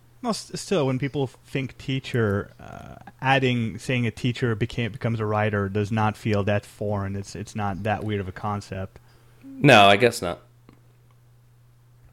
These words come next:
Speaker 1: So, as, uh, personally, as a brand specialist, I've <laughs> actually, I've been trying. The, the writing thing is one of those things that is, uh, kind of my, my escape pod from my career,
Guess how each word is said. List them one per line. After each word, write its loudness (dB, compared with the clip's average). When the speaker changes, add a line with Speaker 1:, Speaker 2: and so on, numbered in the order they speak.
Speaker 1:
So, 4
as, 2
uh, 0
personally, 0
as 0
a 0
brand 2
specialist, 0
I've -2
<laughs> -8
actually, 0
I've 2
been 0
trying. -4
The, -8
the -6
writing 2
thing -4
is -2
one -2
of -4
those -2
things -4
that 0
is, -2
uh, -2
kind -4
of -2
my, -2
my -4
escape -2
pod 2
from -4
my 0
career, -2